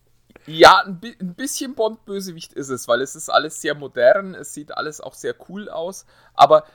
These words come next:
es sind, äh, super viele Menschen unterwegs und die wirken sehr entspannt und, und sehr fröhlich eigentlich schon und alle auch sehr stolz, dort zu arbeiten. Äh, Huawei ist, äh,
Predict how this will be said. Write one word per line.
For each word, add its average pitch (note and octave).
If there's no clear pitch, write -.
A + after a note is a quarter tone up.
es -
sind, E3+
äh, C3+
super G3+
viele E3+
Menschen D#3
unterwegs D3+
und -
die D#3
wirken F3+
sehr -
entspannt D#3+
und, D3
und -
sehr D3+
fröhlich F#3
eigentlich C3
schon D#3
und -
alle D#3
auch D#3+
sehr C3
stolz, C#3
dort -
zu -
arbeiten. C#3+
Äh, A2
Huawei C#3+
ist, -
äh, C#2+